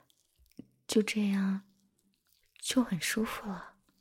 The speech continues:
嗯。对啊。嗯。我什么感觉？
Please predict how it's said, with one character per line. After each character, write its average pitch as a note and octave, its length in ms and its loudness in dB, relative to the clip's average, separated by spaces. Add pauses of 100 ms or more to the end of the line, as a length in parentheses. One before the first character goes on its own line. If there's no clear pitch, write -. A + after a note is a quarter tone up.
(2000)
嗯。 A#3+ 300 4 (3000)
对 F#3+ 160 -6
啊。 - 440 -10 (1700)
嗯。 A3 500 4 (1600)
我 F#3+ 140 6
什 F3 180 4
么 F#3 80 8
感 F3+ 320 2
觉？ F3+ 360 0